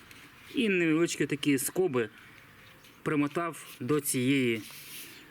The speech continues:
проволоки. Є ще один маленький нюанс. В тому році вже так випробував, дуже гарно вона себе тримає,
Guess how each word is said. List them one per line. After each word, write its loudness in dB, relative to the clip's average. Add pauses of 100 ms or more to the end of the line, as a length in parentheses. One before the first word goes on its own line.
(220)
проволоки. -2 (720)
Є 2
ще -2
один 2
маленький 2
нюанс. 2
В -18
тому 2
році 0
вже 2
так -4
випробував, 0 (340)
дуже 2
гарно 2
вона 4
себе 0
тримає, -2